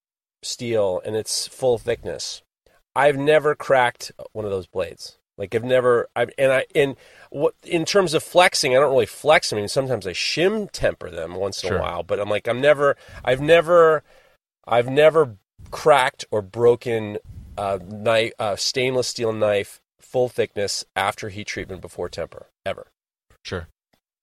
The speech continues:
Speaker 1: And I wonder if it's because maybe it's not a, there's no distal taper, there's no, you know, it's maybe there, you know, if it's, it's not as thin if it would be if it was almost, you know, as thin as you would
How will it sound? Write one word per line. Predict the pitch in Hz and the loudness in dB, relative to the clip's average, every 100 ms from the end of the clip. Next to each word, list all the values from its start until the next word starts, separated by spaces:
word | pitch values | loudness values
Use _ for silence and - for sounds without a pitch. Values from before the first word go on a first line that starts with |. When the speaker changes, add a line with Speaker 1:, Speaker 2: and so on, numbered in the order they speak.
| _ _ - | _ _ -4
Speaker 1:
And | 120 | 0
I | |
wonder | 123 147 165 | 4 2 2
if | 156 | -2
it's | 120 | -4
because | - 120 127 110 | -10 -8 -2 -2
maybe | 113 113 110 107 | 0 -4 -4 -8
it's | - | -6
not | 107 101 | -2 -2
a, | 95 | -2
there's | 110 98 | -6 -6
no | 98 | -6
distal | 90 95 107 | -8 -10 -10
taper, | - 175 - 147 135 123 | -4 -4 -2 0 0 -2
there's | 95 90 | -4 -6
no, | 98 98 95 _ _ _ _ | -4 -4 -6 _ _ _ _
you | - 110 | -8 -4
know, | 98 | -4
it's | - | -4
maybe | 110 104 104 101 90 - - | -6 -6 -10 -12 -14 -18 -18
there, | - 110 | -12 -12
you | 127 | -6
know, | 107 | -4
if | 95 113 | -4 -8
it's, | 107 - - - _ - | -10 -10 -10 -16 _ -18
it's | 107 - | -8 0
not | 117 | 0
as | 101 | 0
thin | - 185 180 160 | -4 0 0 0
if | 147 120 | -2 -4
it | 117 123 | -6 -4
would | 127 110 | -4 -4
be | 117 | -6
if | 113 95 | -6 -8
it | 95 | -10
was | 101 - - - _ _ | -10 -10 -14 -20 _ _
almost, | 113 110 107 - | 2 4 2 -2
you | 113 | -4
know, | 98 90 | -2 -2
as | - 104 - | -4 -8 -6
thin | 113 104 | -4 -4
as | 92 - | -4 -10
you | 113 110 | -10 -10
would | 104 | -10